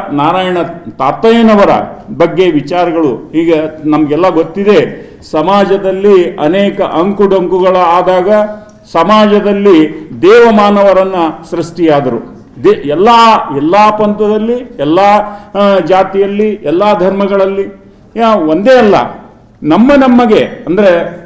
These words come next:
ನಮ್ಮ ದೇಶವು ಒಳ್ಳೆಯ ದೇಶ ಮತ್ತು ಬಹಳ ಕಲ್ಚರ್ಡ್ ದೇಶ. ನಮ್ಮ ದೇಶದಲ್ಲಿ ಹಿಂದಿನ ಕಾಲದಲ್ಲಿನೂ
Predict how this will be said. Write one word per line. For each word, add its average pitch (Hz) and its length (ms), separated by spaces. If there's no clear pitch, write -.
ನಮ್ಮ 220 300
ದೇಶವು 220 720
ಒಳ್ಳೆಯ 220 440
ದೇಶ 190 260
ಮತ್ತು 202 520
ಬಹಳ 202 220
ಕಲ್ಚರ್ಡ್ 202 600
ದೇಶ. 175 220
ನಮ್ಮ 226 240
ದೇಶದಲ್ಲಿ 233 960
ಹಿಂದಿನ 233 360
ಕಾಲದಲ್ಲಿನೂ 220 600